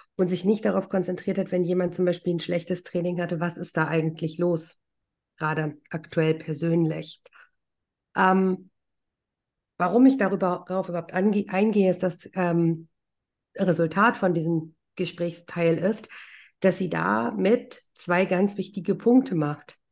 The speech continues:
nämlich dass Frauen more agreeable sind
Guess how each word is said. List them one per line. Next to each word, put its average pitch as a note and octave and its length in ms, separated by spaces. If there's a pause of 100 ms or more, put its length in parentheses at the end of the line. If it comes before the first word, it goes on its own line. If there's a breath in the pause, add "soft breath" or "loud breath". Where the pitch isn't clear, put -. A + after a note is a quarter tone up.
nämlich F3+ 340
dass E3 180
Frauen G3+ 480 (340 loud breath)
more G3 460
agreeable F#3 800
sind A3+ 420